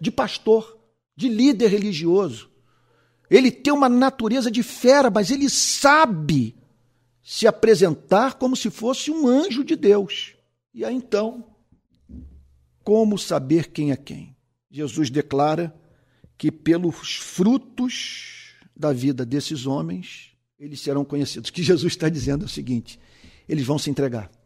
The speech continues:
porque eles não têm como viver esse papel o tempo inteiro. Haverá momentos em que eles serão confrontados, em que eles lidarão com crises na igreja que os provocarão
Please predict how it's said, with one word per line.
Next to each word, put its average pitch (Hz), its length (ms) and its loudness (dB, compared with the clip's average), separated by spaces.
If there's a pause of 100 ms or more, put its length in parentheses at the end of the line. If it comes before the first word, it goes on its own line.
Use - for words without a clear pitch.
(260)
porque 151 240 -4
eles 165 160 -4
não 175 140 -2
têm 180 200 0
como 180 800 4 (920)
viver 147 520 2
esse 170 220 0
papel 147 720 -4 (600)
o 151 80 -2
tempo 143 300 -4
inteiro. 117 400 -10 (460)
Haverá 165 320 0
momentos 190 920 0
em 175 120 -4
que 165 320 -4
eles 175 180 -2
serão 170 320 -2
confrontados, 160 1400 -6 (260)
em 175 120 -10
que - 120 -4
eles 202 180 2
lidarão 180 600 6
com 160 180 -2
crises 160 520 0
na 156 120 -2
igreja 160 680 0 (420)
que 170 340 -14 (760)
os 165 100 -6
provocarão 139 760 -4